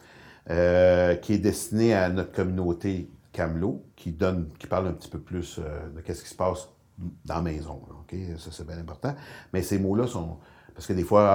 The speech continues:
ah, j'ai rencontré tel Camelot, euh, Simon à tel coin de rue, patati patata, bah, il est bien apprécié, donc on lui repartage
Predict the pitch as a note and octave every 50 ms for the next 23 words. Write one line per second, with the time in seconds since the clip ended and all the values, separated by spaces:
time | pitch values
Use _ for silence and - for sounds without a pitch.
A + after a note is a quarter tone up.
0 | G#2+ A2+ G#2+ G#2 F2+ G2 F#2+ F2+ F#2+ F#2+ - A2+ G#2+ - F#2 F#2+ F#2 - F#2 E2+
1 | E2+ E2+ E2 F#2 F#2+ G2 G2 E2+ E2+ E2+ - - - F2 E2+ F2 F2+ F2 E2 -
2 | E2+ E2 - - D#2+ D#2 D#2 E2 E2+ F2 F#2 F#2 F2+ E2+ D#2+ - - E2 - -
3 | - - - D#2+ - E2 - - G2+ G#2 G#2 G2+ - D#2+ D#2 - - - - -
4 | E2+ E2 D#2 E2+ E2+ E2 E2 D#2 - - E2+ E2 - - A2+ A#2 A2 - E2 D#2+
5 | D#2+ - - - - E2 E2 E2+ E2+ F2 F2 F#2 F#2+ F#2 F2+ D#2+ E2 F2+ E2 -
6 | E2+ - - - E2+ E2+ F2+ - - -